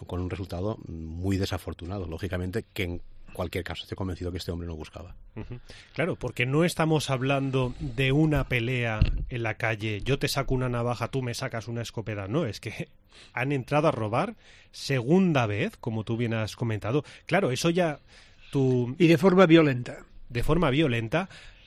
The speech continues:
Speaker 2: Él, imagino que, a su vez, eh, no solo estaba protegiendo su hogar, sino protegiendo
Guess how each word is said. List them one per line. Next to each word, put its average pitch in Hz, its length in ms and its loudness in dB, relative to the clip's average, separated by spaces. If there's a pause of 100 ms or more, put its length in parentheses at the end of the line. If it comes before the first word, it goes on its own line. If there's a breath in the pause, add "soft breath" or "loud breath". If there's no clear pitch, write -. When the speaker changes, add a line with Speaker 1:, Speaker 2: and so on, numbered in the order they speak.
(160 loud breath)
Speaker 2:
Él, 170 240 4
imagino 135 560 0
que, 117 300 -4
a 113 120 -4
su 110 180 -4
vez, 139 340 0
eh, 101 680 -4
no 117 200 -2
solo 131 160 -2
estaba 117 240 -2
protegiendo 120 480 -6
su 110 160 -6
hogar, 139 160 -2
sino 131 260 -4
protegiendo 127 840 -4